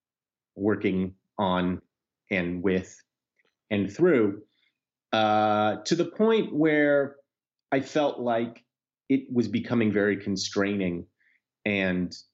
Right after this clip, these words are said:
confining, and I really needed to, to shed that. I still do it to some extent. I mean, my, I, I,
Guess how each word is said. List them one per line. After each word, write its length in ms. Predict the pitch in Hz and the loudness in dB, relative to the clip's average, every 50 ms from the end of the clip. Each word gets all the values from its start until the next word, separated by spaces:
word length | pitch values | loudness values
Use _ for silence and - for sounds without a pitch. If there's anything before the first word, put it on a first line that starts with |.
| _ _ | _ _
confining, 760 | - 110 104 95 98 101 95 101 104 101 98 85 85 - - - _ _ _ _ _ _ _ _ _ _ _ | -4 -2 -2 0 0 -2 0 0 0 0 -2 -2 -4 -6 -10 -16 _ _ _ _ _ _ _ _ _ _ _
and 140 | 113 107 107 | -2 0 0
I 20 | |
really 300 | 104 98 107 107 104 107 | 0 2 2 2 2 2
needed 420 | 104 101 98 98 95 98 92 90 - - - | 2 2 2 2 2 2 0 0 -4 -4 0
to, 340 | 104 95 92 90 90 90 90 - - - _ _ _ _ _ - | 2 2 4 4 2 0 -2 -4 -10 -18 _ _ _ _ _ -6
to 520 | - - 107 98 95 95 95 92 92 90 - - _ _ _ _ _ _ _ _ _ _ | -2 0 2 2 4 2 2 2 0 -2 -4 -10 _ _ _ _ _ _ _ _ _ _
shed 460 | - - - - 117 110 107 101 90 | -4 -2 0 2 2 2 2 0 -2
that. 320 | 85 80 69 - - - _ _ _ _ _ | -2 -2 -4 -6 -8 -14 _ _ _ _ _
I 80 | 151 160 | -2 -2
still 560 | 160 - - 208 208 185 165 - - - - _ _ _ _ _ _ _ _ _ _ _ _ _ _ _ _ _ _ _ _ _ _ _ _ 117 107 - | -2 -2 0 2 2 2 2 0 -2 -8 -16 _ _ _ _ _ _ _ _ _ _ _ _ _ _ _ _ _ _ _ _ _ _ _ _ -20 -10 0
do 180 | - 175 170 - | 2 2 4 2
it 80 | - | 0
to 80 | - 117 | -2 -6
some 220 | - - 120 101 | -6 -4 -4 -4
extent. 460 | 87 - - - - 123 95 85 - - | -4 -8 -10 -6 -4 -2 -2 -2 -4 -6
I 60 | - | -4
mean, 320 | 113 110 107 104 101 101 - | -2 -2 -2 -2 -2 -4 -2
my, 300 | 110 104 104 101 95 95 - _ _ - - _ _ _ 120 | -2 -2 -2 -2 -4 -8 -12 _ _ -20 -20 _ _ _ -10
I, 100 | 110 - - - | -10 -10 -6 -4
I, 220 | 120 123 120 117 | -2 -2 -2 -4